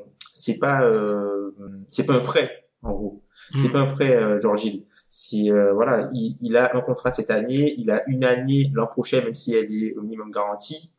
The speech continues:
Speaker 1: Tu vois, ils, ils l'ont pour cette campagne de play-off là et ils ont encore le contrat pour l'an prochain. Là où s'ils étaient allés chercher, euh, par exemple, euh,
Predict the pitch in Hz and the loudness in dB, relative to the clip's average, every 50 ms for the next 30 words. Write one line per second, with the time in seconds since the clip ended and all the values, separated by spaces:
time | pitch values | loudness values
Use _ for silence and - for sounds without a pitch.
0 | _ _ _ _ - 120 127 117 101 101 - - 110 - - _ _ - - _ | _ _ _ _ 2 4 4 4 4 2 -2 -6 -8 -8 -10 _ _ -20 -20 _
1 | - 135 117 117 127 147 160 160 160 160 160 160 156 156 143 - - - 139 127 | -2 0 2 2 4 4 2 2 2 2 4 4 4 2 -2 -8 -6 -4 -2 -4
2 | - - - - _ _ _ - 117 117 120 117 113 110 - - 117 113 113 - | -4 -6 -14 -20 _ _ _ -4 -2 0 0 0 0 -2 0 0 0 0 2 0
3 | 151 160 151 123 113 110 107 120 135 139 131 135 - 143 127 110 107 - - - | 0 0 0 0 0 0 0 0 0 2 2 2 2 2 2 0 0 -2 -4 -6
4 | 117 113 - - 139 135 139 139 139 - - - - _ _ - 135 131 127 127 | -6 -6 -6 -4 -2 -2 -2 -2 -4 -8 -12 -18 -20 _ _ -4 0 2 4 4
5 | 127 127 - - 131 131 - 135 123 117 - - - - _ _ _ - 110 127 | 4 2 2 0 0 0 0 0 -2 -2 -6 -12 -18 -20 _ _ _ -2 2 4
6 | 139 151 147 127 123 120 120 - - - 139 139 139 131 123 - 135 127 117 120 | 6 6 4 4 0 -2 -2 0 0 2 2 4 2 2 2 2 2 2 2 2
7 | 123 - - 120 113 - - 131 127 123 120 110 104 104 104 101 101 113 107 104 | 0 0 0 0 0 0 0 0 2 2 2 4 4 4 2 2 2 0 0 0
8 | 107 113 117 117 - 110 104 101 98 98 98 95 95 95 95 | 0 -2 -6 -6 -6 -4 -2 0 0 2 2 2 2 2 0